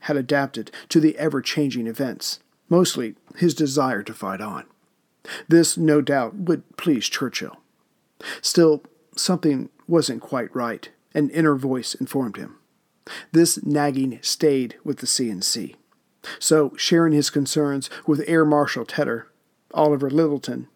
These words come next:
Minister of State, and Arthur Smith, his Chief of Staff, they reviewed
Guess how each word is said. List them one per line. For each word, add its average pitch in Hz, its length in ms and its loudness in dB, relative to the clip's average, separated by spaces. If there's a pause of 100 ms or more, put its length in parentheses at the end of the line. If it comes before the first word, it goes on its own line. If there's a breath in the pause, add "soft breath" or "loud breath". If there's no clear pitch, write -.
(100)
Minister 151 360 2
of 104 100 -6
State, 135 340 -2 (240 loud breath)
and 156 180 0
Arthur 147 400 -4
Smith, 156 520 -2 (100)
his - 240 -2
Chief 135 280 -2
of 113 120 -10
Staff, 135 360 -4 (500 loud breath)
they 160 140 8
reviewed 156 600 4